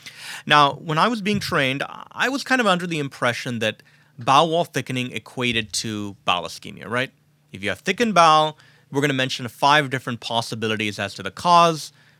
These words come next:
We're gonna be nonspecific. We're gonna say that it's infection, it could be ischemia, it could be inflammation, but we can't say much more than that. That, unfortunately, is a very simplistic and, to be un-, to be perfectly frank, very unhelpful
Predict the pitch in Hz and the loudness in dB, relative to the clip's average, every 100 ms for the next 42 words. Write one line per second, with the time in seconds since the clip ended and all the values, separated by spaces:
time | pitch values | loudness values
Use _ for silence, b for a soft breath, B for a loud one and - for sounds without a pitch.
0 | - 139 127 117 110 104 95 - 113 202 | -4 -2 -2 -4 -2 -2 -2 -8 -6 -4
1 | 190 175 139 127 117 120 107 98 - 101 | -2 -4 -4 -4 -4 -6 -6 -8 -10 -16
2 | - 180 175 - 160 147 113 95 92 - | -2 4 4 2 -8 -8 -8 -8 -8 -8
3 | 147 147 143 127 110 107 107 - 110 113 | -4 -2 -2 -4 -6 -6 -8 -6 0 0
4 | 110 117 110 107 b b b b b b | 0 -6 -8 -10 b b b b b b
5 | - 120 120 127 127 117 110 98 95 101 | -2 -2 -2 -8 -6 -6 -6 -6 -8 -10
6 | 95 90 90 - _ _ b b b b | -12 -12 -16 -18 _ _ b b b b
7 | b b b _ 139 156 160 139 - 127 | b b b _ 4 4 4 -6 -2 -2
8 | - 123 113 110 98 95 107 113 123 131 | -2 -6 -4 -8 -8 -8 0 0 0 -6
9 | 117 110 98 110 104 - b b b - | -8 -8 -8 -10 -12 -16 b b b 0
10 | 123 120 131 123 120 120 _ _ - 120 | 0 0 -4 -4 -4 -4 _ _ -14 -6
11 | 113 - 143 113 101 - 101 92 - 120 | -8 -4 -6 -6 -10 -8 -6 -6 -2 -2
12 | 110 107 107 127 120 - 95 | 0 -2 -2 -2 -2 -4 -20